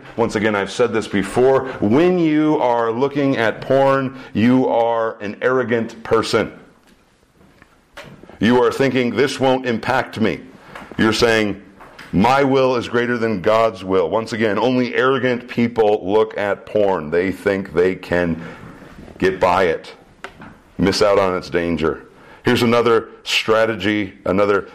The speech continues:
victory strategy, number five. Be sorrowful about the right things. I love Second Corinthians seven. It paints a picture, though, of two kinds of repentances. One repentance is the, the first sinner is someone who is sorry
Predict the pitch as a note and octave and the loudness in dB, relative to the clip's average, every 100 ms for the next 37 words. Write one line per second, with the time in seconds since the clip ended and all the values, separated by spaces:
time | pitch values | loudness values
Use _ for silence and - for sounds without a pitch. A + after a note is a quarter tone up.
0 | - E2+ A#2+ A#2+ A2 G#2 - A2 G2+ G2+ | -6 -2 -2 0 0 -2 -2 0 2 0
1 | F#2 G2 G2 F#2+ F#2 - G2+ G2 G2 F#2+ | 0 0 0 -2 -2 0 0 2 -2 -4
2 | - - - G2+ A#2+ A#2+ - D3 E3 D3+ | -12 -18 -4 0 2 0 0 2 4 2
3 | - A2+ G#2+ G#2 A2+ A2+ G#2+ G#2+ A#2 A#2 | 2 2 2 0 -2 -2 -2 0 0 -4
4 | - C#3+ C#3+ G2 - G#2+ A2+ C#3 C3+ C3 | -4 0 0 0 0 2 2 0 0 -2
5 | A2+ G#2+ B2 A#2 G#2+ G2 - B2+ C#3 D3 | -2 -2 -2 0 -2 -2 0 0 2 0
6 | - - - - C#3+ C3 B2 - C#3 C3+ | -2 -4 -4 0 2 2 0 0 0 2
7 | C#3+ B2+ C3 B2+ G2+ - D#3 D#3 D3+ C3+ | 2 4 4 2 -2 -4 -4 -2 0 0
8 | C3+ A#2 F#2+ G2 - D3+ D3 D3 C#3 C#3+ | 0 -2 0 -2 0 -2 0 -2 0 0
9 | C#3+ B2 - - - - - - - F#2+ | 0 -2 -8 -12 -14 -14 -14 -18 -6 0
10 | B2 D3 D3 - D3 C3+ C#3+ C#3 C3 - | 2 4 2 2 0 2 0 0 -2 -4
11 | - G#2+ G2+ F2 F#2+ G#2 G#2 G2 D3 D#3 | 0 0 0 -2 0 0 0 0 2 2
12 | - - D3+ C#3+ C#3+ B2 - C3+ C3+ A#2+ | 0 -2 2 4 4 2 0 0 0 0
13 | A#2 G2+ - - D#3 D#3 D3 B2+ A2+ | 0 -2 -6 0 2 4 2 2 -2